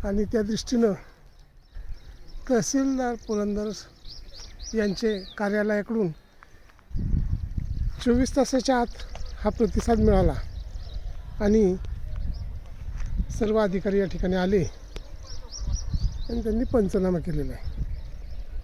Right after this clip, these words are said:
आता या काय कार्यवाही होती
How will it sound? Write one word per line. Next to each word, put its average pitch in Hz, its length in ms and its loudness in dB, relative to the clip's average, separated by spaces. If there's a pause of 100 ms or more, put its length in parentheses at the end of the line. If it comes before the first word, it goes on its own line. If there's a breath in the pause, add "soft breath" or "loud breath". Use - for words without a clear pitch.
(1400)
आता 214 180 -4
या 208 200 2 (280)
काय 254 160 6
कार्यवाही 214 420 4
होती 151 180 -4